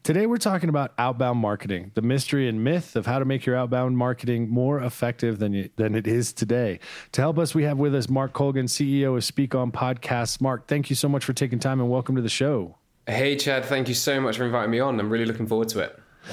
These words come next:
Speaker 1: So we always like to ask a question just to get to know you a little bit better, and I'm, uh, intensely interested in things that you're passionate about that those that m-, only know you through work might be surprised to learn about you.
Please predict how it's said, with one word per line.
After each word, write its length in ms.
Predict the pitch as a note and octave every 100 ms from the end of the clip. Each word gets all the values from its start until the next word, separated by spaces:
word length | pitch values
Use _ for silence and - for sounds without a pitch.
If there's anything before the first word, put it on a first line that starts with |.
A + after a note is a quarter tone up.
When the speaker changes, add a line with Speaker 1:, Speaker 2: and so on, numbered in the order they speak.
| -
Speaker 1:
So 320 | - - F3+
we 160 | E3+ E3
always 260 | F#3 A3 G3
like 180 | G#3+
to 60 | F#3
ask 300 | E3 F3 -
a 60 | D3+
question 360 | E3+ D#3+ D#3+
just 200 | C#3+ D3
to 60 | C#3
get 120 | C#3+
to 80 | C#3
know 160 | C#3+
you 180 | C#3+ D3
a 40 | C#3+
little 180 | C#3+
bit 140 | C#3 C#3
better, 340 | C#3 C#3+ C#3+
and 160 | C3+ B2
I'm, 440 | B2 C3+ D#3 D3+ C3+
uh, 160 | - B2+ C3 C3 - - -
intensely 600 | A#2 - F#3 G3 F3 D#3
interested 500 | C#3+ C3+ B2+ B2 B2
in 160 | A#2 A2
things 440 | - D#3 F#3+ F3+
that 180 | D3 C3
you're 180 | B2 C3+
passionate 640 | - - B2+ C3+ C#3 A#2+
about 400 | G#2+ F#2+ F#2+ F#2
that 260 | A#2 G#2 G#2+
those 380 | B2 D3 D3
that 160 | B2+ B2
m-, 260 | A2+ A#2 A2+ _ G2+ -
only 240 | C3 D#3+ D#3+
know 100 | C#3+
you 140 | C3+
through 240 | A#2+ A2+
work 440 | G2+ A2 A#2 F#2 -
might 220 | A2+ A#2+
be 80 | A#2+
surprised 460 | A2+ - A2+ G#2+
to 80 | -
learn 200 | G2 G2+
about 280 | G#2 E2+ D#2
you. 100 | C2